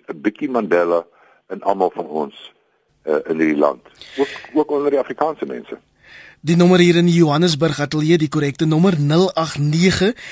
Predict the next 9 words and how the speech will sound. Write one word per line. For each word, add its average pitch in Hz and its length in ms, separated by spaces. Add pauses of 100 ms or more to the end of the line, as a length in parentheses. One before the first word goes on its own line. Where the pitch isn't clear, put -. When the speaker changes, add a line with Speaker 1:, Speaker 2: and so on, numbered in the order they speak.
(200)
Speaker 2:
een 214 280
een 202 240
nul, 180 240
vier 190 520
vyf - 360
vyf 139 240
drie. 151 260
Ek 147 80
herhaal, 120 380